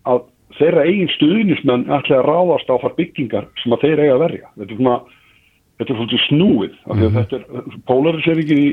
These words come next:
Speaker 1: samfélaginu, hann úti er orðin slík, það er svolítið auðvelt kannski bara fyrir, já, yfirmenn lög-, löggæslu að segja bara, "Heyrðu, það er fullt af fólki hérna frá, að mótmæla, hérna, mis-, sem sagt, eh,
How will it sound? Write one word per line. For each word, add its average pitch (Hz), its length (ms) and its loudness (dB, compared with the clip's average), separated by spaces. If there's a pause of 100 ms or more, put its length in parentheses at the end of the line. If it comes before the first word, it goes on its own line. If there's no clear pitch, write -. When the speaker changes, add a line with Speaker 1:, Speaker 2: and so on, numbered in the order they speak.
(160)
Speaker 1:
samfélaginu, 156 500 0
hann 139 160 0
úti 156 200 -2
er 151 160 2
orðin 151 220 -4
slík, - 460 -4 (680)
það 101 100 -8
er 104 80 -4
svolítið 117 240 0
auðvelt 185 360 0
kannski 139 240 -4
bara 113 160 -2
fyrir, 139 280 0 (1000)
já, 120 260 -2
yfirmenn 135 500 0
lög-, 135 340 0
löggæslu 131 540 -2
að 107 120 -4
segja 143 200 2
bara, 110 180 -2
"Heyrðu, 117 160 0
það 110 100 0
er - 60 -4
fullt 170 160 -2
af 123 60 -2
fólki 156 240 -4
hérna 131 320 0
frá, 107 160 -2
að 110 200 0
mótmæla, 123 480 0 (680)
hérna, 101 240 -2
mis-, 135 320 -2 (1000)
sem 107 140 -2
sagt, - 300 -4
eh, 104 280 0